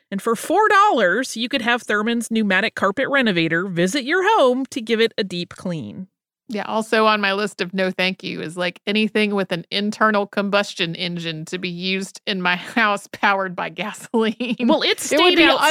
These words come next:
Speaker 2: the
Speaker 1: outside.
Speaker 2: outside, but the
Speaker 1: And then the hoses ran in.
Speaker 2: Yes.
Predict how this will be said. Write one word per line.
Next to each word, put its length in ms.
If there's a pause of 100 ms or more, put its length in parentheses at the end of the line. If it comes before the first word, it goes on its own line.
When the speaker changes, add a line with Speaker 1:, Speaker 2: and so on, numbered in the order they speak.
Speaker 2:
the 60
Speaker 1:
outside. 460
Speaker 2:
outside, 680 (380)
but 240
the 240
Speaker 1:
And 120
then 180
the 120
hoses 640
ran 300
in. 320
Speaker 2:
Yes. 680